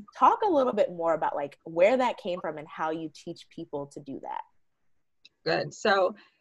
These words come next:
Speaker 2: I feel like a lot of the cultural messages right about now is, "You can have it all. You need to do more. You just need to
Speaker 1: Yeah.
Speaker 2: hustle, grind," right? So a lot of the content we're hearing right now is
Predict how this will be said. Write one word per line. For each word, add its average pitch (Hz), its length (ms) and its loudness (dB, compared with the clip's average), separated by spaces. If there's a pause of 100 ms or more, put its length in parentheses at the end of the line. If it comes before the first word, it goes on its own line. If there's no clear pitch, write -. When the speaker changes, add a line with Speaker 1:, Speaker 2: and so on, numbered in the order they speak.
(220)
Speaker 2:
I 247 120 4
feel 311 240 -2
like 311 200 -2
a 220 60 2
lot 214 240 2
of 233 200 -2
the 190 320 2 (120)
cultural 208 400 0
messages 175 640 -2
right 170 180 2
about 160 240 -2
now 160 280 0
is, 156 360 2 (520)
"You 214 160 4
can 220 120 2
have 202 240 2
it 170 80 6
all. 175 300 6
You 180 160 -6
need 190 180 -4
to - 80 -6
do 180 200 -4
more. 175 360 2
You 170 120 -2
just 214 180 -10
need 180 200 -4
to 165 360 0 (300)
Speaker 1:
Yeah. 175 100 -8
Speaker 2:
hustle, 208 400 2
grind," 170 640 2
right? 190 320 4
So 180 460 4 (300)
a 185 100 6
lot 202 240 2
of 233 360 0 (720)
the 208 140 -2
content 202 400 0
we're 180 100 -2
hearing 190 240 -2
right 165 220 -2
now 165 220 0
is 170 500 0